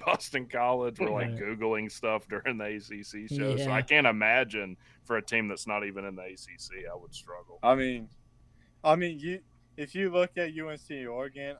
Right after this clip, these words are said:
Speaker 3: I think they're gonna be really good this year, especially since Oregon's got Bo Nix and U S C's got Caleb Williams, so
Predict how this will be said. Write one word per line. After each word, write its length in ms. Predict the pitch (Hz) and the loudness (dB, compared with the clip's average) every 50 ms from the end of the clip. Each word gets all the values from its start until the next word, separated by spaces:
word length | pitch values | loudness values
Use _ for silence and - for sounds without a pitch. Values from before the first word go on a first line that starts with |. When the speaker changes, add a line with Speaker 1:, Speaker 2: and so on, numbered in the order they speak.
| - | -10
Speaker 3:
I 140 | 117 123 135 | -8 -8 -8
think 260 | 135 - - 160 151 | -8 -8 -12 -12 -10
they're 140 | 143 143 139 | -8 -10 -8
gonna 240 | 131 139 135 131 127 | -8 -8 -10 -8 -6
be 160 | 120 120 117 | -6 -6 -8
really 320 | 107 101 107 110 113 113 107 | -8 -12 -14 -14 -14 -12 -12
good 240 | 107 104 104 107 | -10 -10 -10 -10
this 240 | 107 113 117 - - | -12 -14 -16 -8 -2
year, 220 | 131 120 120 120 123 110 113 | -2 0 0 0 -2 -4 -8
especially 580 | 107 - - - 131 127 127 - - 127 123 | -12 -4 2 6 6 6 6 4 0 0 0
since 580 | 117 - - 120 113 113 107 104 - - - - _ _ _ _ _ _ _ | 0 -2 -4 -4 -4 -2 -4 -6 -8 -14 -20 -20 _ _ _ _ _ _ _
Oregon's 440 | - 143 151 156 135 143 139 127 - | 2 4 4 4 4 0 -6 -10 -6
got 320 | - 143 131 127 123 110 117 | -2 0 2 2 0 0 -2
Bo 160 | 123 120 113 | -2 -2 -2
Nix 500 | 113 110 117 117 120 113 - - - - - | -4 -6 -6 -6 -6 -8 -10 -14 -20 -18 -14
and 500 | 127 120 117 113 113 113 110 107 107 104 | -10 -8 -8 -6 -6 -6 -8 -8 -8 -8
U 160 | 113 120 113 | -8 -6 -6
S 80 | 113 - | -8 -8
C's 240 | - 120 113 104 110 | -8 -10 -10 -6 -2
got 300 | 113 110 107 101 - - | 0 0 0 0 -2 -6
Caleb 300 | - 120 113 110 104 101 | -4 -2 -2 -2 -2 -4
Williams, 420 | 101 104 107 110 113 117 120 120 - - | -4 -4 -4 -4 -4 -4 -6 -8 -12 -12
so 420 | - - 117 110 110 107 104 104 | -6 -2 -2 0 0 -2 -4 -6